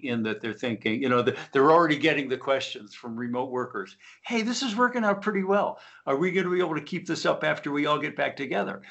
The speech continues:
Um, and it's, it is very interesting to l-, listen closely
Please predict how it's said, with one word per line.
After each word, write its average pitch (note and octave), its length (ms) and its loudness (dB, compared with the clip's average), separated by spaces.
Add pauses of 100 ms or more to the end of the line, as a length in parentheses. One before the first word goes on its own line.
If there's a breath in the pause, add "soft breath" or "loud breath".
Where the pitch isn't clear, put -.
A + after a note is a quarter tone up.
(300 loud breath)
Um, C3 360 2
and D3+ 180 2
it's, C#3 240 -2
it C#3+ 220 0
is D3+ 240 2
very C#3+ 320 0
interesting B2+ 640 -4
to C3+ 340 -2
l-, D#3 440 -2
listen D#3 440 2
closely D3 720 -2